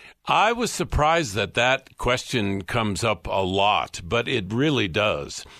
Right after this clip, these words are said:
So <clears throat> the short answer to it is yes. The longer answer is, eh, like we always say, everything is based on fico. fico score equals the cost of, of money,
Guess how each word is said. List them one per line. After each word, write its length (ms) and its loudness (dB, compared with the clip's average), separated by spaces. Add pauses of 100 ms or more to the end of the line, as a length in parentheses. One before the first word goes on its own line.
(260)
So 520 2 (140)
<clears throat> 180 -6
the 100 0
short 340 2
answer 320 -2
to 300 0
it 100 -4
is 240 -2
yes. 400 -4 (500)
The 140 0
longer 520 2
answer 560 -2
is, 600 -2 (1040)
eh, 60 -20 (320)
like 240 0
we 100 4
always 260 2
say, 240 2
everything 320 2
is 120 0
based 300 0
on 120 -2
fico. 440 -2
fico 340 0
score 440 2
equals 400 -4
the 80 -6
cost 400 -2
of, 240 -6
of 200 -4
money, 380 -2